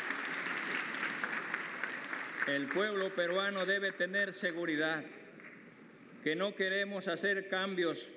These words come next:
por el simple deseo de hacerlos,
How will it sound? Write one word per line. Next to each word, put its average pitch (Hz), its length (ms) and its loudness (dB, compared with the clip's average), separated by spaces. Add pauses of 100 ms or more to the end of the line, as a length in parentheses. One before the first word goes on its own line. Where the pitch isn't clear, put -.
por 151 160 2
el 156 100 0
simple 165 600 0
deseo 156 560 2
de 131 80 2
hacerlos, 120 640 -2